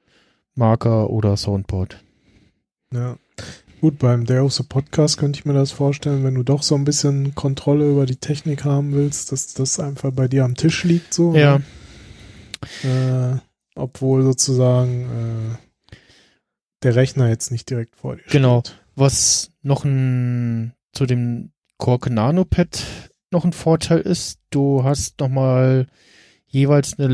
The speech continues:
Speaker 1: ein Lämpchen für die aktive, für den aktiven Channel.
Speaker 2: Mhm.
Speaker 1: Während du bei dem L P D acht von A K E, äh, hast du so eine Taste Program heißt die, drückst du die und dann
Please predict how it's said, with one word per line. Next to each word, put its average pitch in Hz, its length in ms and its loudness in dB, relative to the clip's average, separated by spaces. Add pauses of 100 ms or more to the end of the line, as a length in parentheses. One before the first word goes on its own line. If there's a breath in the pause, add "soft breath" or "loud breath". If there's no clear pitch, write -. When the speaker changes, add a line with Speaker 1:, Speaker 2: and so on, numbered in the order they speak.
(160)
Speaker 1:
ein 131 240 -6
Lämpchen 143 500 0
für 131 300 0
die 123 400 0
aktive, 123 1200 0
für - 100 -20
den 127 160 -2
aktiven 131 400 -6
Channel. 127 460 0 (1080)
Speaker 2:
Mhm. 131 360 -2 (120)
Speaker 1:
Während 113 300 2
du 120 80 -4
bei 117 140 2
dem 110 960 -2
L 131 100 -2
P - 160 2
D 117 200 2
acht - 220 -6
von 131 120 -8
A 123 100 -6
K 131 180 0
E, 143 200 2
äh, 143 180 -6 (160)
hast 123 560 2
du 127 420 -6 (160)
so 123 120 -4
eine 120 100 -2
Taste 143 300 -2
Program 165 640 2
heißt 165 340 0
die, 180 220 0
drückst 135 360 -4
du 131 40 -4
die 139 220 0
und 147 100 -6
dann 131 300 0